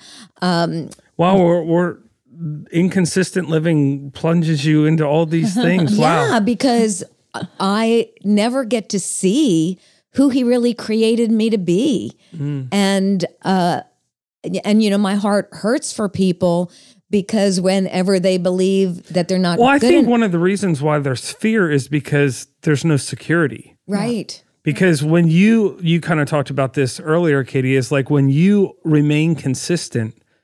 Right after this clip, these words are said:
Speaker 2: and you persevere or you press through,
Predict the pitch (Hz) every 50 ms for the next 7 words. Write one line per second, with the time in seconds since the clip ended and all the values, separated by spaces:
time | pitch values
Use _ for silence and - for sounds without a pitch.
0 | _ _ _ _ _ _ _ _ 160 151 156 156 156 165 170 175 180 - 190 -
1 | - - 175 165 - - 156 139 135 143 147 143 143 135 131 127 127 127 131 135
2 | 127 - - - 160 160 151 - - - - 175 185 175 143 135 123